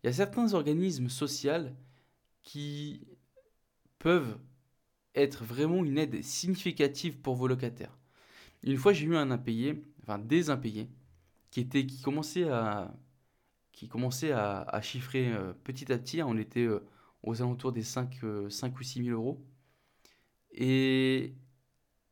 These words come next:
j'ai cherché, je, j'ai jamais rompu la communication.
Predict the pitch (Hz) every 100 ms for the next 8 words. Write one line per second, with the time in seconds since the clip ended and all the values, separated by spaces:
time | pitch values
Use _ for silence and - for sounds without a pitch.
0 | _ _ _ _ _ _ _ _ _ _
1 | - 127 139 180 - 185 131 123 127 131
2 | 131 185 240 160 127 160 165 190 160 -
3 | 139 135 135 127 110